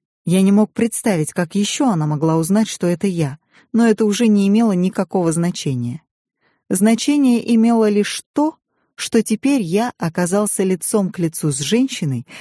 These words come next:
которая проникла в мой мозг, в моё тело и душу, в ту самую секунду, когда она открыла свой большой рот и заговорила со мной по интеркому. Моя остановка была следующей,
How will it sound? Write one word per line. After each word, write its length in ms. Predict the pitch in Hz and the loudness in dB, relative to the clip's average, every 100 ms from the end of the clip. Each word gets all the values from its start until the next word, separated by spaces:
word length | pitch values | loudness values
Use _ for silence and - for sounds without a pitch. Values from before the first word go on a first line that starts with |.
| - | -10
которая 460 | - 196 240 247 208 | -4 0 2 2 2
проникла 680 | - 190 170 185 233 214 185 | 0 0 2 2 0 -2 -2
в 40 | |
мой 280 | 175 160 175 | 0 2 2
мозг, 460 | 160 143 123 - _ _ _ | 0 -2 -6 -12 _ _ _
в 120 | 160 | -2
моё 280 | 170 185 190 | 0 2 0
тело 340 | - 233 226 | 0 -2 0
и 120 | 208 196 | 0 -2
душу, 460 | 160 147 - - - _ - - | -4 -6 -8 -14 -18 _ -20 -20
в 140 | - | -14
ту 220 | - 247 | -4 -2
самую 400 | 202 208 180 170 | -2 -2 -2 -2
секунду, 560 | 160 202 - 294 254 165 | -4 -6 -4 0 0 0
когда 360 | - 165 175 175 | -4 -2 -2 0
она 180 | 180 | 0
открыла 420 | 180 - 254 240 185 | -2 -2 -2 0 0
свой 240 | - 175 | -2 -2
большой 420 | 156 175 - 170 | 0 -2 -2 -2
рот 220 | 160 254 - - - - | 0 -2 -6 -20 -20 -2
и 100 | 226 | 0
заговорила 640 | 208 196 185 180 214 254 | 2 0 2 2 0 -2
со 180 | - 156 | -2 -2
мной 240 | 151 185 | 0 0
по 140 | - 160 | 0 -2
интеркому. 640 | 143 151 - 151 123 120 _ _ _ _ _ _ _ _ _ _ | -2 -6 -6 -6 -6 -12 _ _ _ _ _ _ _ _ _ _
Моя 340 | 208 226 226 220 | 2 4 4 2
остановка 540 | - 240 262 277 226 | 0 0 0 0 -2
была 260 | 202 208 214 | 0 0 0
следующей, 840 | - 165 135 127 120 - 226 | -4 -4 -4 -6 -10 -12 -14